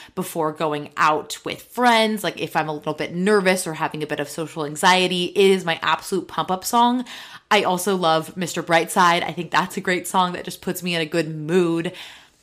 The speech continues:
My best friend's pump up song is Bubba O'Reilly by The Who, and I think that is also a fantastic pump up song.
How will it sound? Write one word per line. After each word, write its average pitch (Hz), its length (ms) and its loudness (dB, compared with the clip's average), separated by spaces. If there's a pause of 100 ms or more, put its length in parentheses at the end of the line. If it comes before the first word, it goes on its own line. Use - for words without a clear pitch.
(100)
My 208 180 2
best 190 260 2
friend's 185 400 0
pump 220 240 -2
up 240 140 0
song 240 380 2 (100)
is 170 260 -2
Bubba 165 380 2
O'Reilly 151 480 0
by 151 180 2
The 156 120 0
Who, 151 360 -2
and 190 160 -6
I 160 80 -8
think - 240 -12
that 147 160 0
is 165 140 -6
also 185 420 -4
a 190 80 -6
fantastic 170 840 -8
pump 196 220 -4
up 196 140 -2
song. 202 420 2